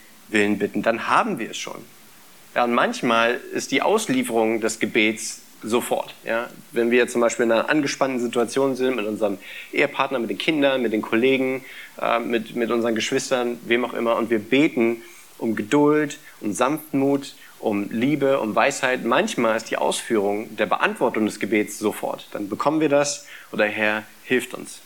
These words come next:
Manchmal ist es aber auch, wie damals in der D D R, als man Trabi bestellt hat.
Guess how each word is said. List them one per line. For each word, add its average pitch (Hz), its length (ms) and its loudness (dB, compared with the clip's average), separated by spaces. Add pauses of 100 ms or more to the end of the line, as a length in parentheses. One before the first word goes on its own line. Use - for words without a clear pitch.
(100)
Manchmal 123 440 2
ist 110 60 -2
es 107 120 -2
aber 110 180 0
auch, 120 360 2
wie 127 120 0
damals 123 360 2
in 120 60 -2
der 113 80 4
D 107 120 0
D 110 140 2
R, 107 120 2
als 113 140 -2
man 123 100 0
Trabi 147 280 0
bestellt 104 340 -4
hat. - 100 -8